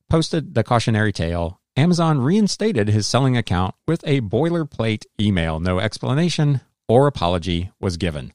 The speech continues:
"The way Amazon currently handles their relationships with third-party sellers is fundamentally broken in a variety of ways," he wrote in a message to Recode, "although it does appear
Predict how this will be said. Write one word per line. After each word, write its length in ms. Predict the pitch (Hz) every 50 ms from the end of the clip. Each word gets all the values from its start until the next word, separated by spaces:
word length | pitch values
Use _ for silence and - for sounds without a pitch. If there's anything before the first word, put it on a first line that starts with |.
| _ _ _ _ _ _ _ _ _ _ -
"The 80 | -
way 300 | 95 98 104 104 110 -
Amazon 380 | - 143 143 151 143 151 147 139
currently 360 | - - 196 208 190 165 151
handles 320 | 127 131 143 135 135 123 107
their 160 | - 107 104
relationships 600 | 98 104 117 123 - 135 117 - - 127 - -
with 140 | 101 92 -
third-party 480 | - 110 107 101 - - 107 98 92 87
sellers 460 | - - 143 143 139 139 135 120 - - _ _ _ _ -
is 200 | - 104 87 -
fundamentally 720 | - - - - 175 190 180 160 123 117 113 107 98 95 90
broken 540 | 82 95 92 95 92 - 92 92 92 98 - _ _ _ _ -
in 100 | 107 95
a 120 | 101 104
variety 540 | 92 110 101 92 90 90 95 95 98 110 107
of 140 | 110 101 120
ways," 360 | 113 104 92 82 85 87 -
he 120 | - 104
wrote 260 | 92 90 98 101 - -
in 100 | 135 120
a 40 | 120
message 460 | 107 95 92 - 110 113 120 120 - -
to 180 | - 98 92
Recode, 460 | 90 92 101 107 - 131 151 156 156 -
"although 300 | - 135 127 - 139 139
it 100 | 113 117
does 180 | 120 151 170 165
appear 320 | 185 - - 113 110 107